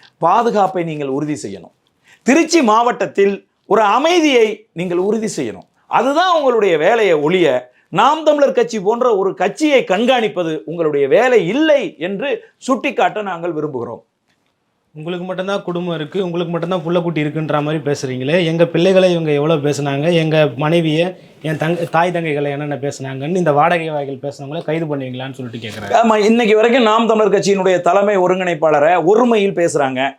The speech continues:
Speaker 1: அவங்கள யாரையாவது நீங்க கண்டிச்சிருக்கீங்களா, மதிப்புக்குரிய வருண்குமார் அவர்களை? அவருடைய மனைவி குறித்து இழிவா பேசுறாங்க, அவருடைய பிள்ளை குறித்து பேசுறாங்க, அவருடைய தாய் குறித்து, தங்கச்சி குறித்து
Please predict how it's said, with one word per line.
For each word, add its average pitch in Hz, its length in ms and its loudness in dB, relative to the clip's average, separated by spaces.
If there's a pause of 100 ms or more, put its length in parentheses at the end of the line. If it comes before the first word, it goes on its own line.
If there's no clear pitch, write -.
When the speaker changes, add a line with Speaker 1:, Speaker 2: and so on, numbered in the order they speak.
Speaker 1:
அவங்கள 196 340 2
யாரையாவது 175 480 2
நீங்க 170 320 -4
கண்டிச்சிருக்கீங்களா, 139 800 -6 (100)
மதிப்புக்குரிய 127 720 0
வருண்குமார் 131 600 -2
அவர்களை? 113 380 -2 (1080)
அவருடைய 208 800 2 (360)
மனைவி 262 420 0
குறித்து 220 300 -4
இழிவா 214 520 2 (340)
பேசுறாங்க, 135 640 -2
அவருடைய 214 400 4
பிள்ளை 285 320 2
குறித்து 208 260 -2
பேசுறாங்க, 123 380 -6
அவருடைய 208 420 4
தாய் 233 340 0
குறித்து, 185 340 -6
தங்கச்சி 214 420 -2
குறித்து 170 440 -8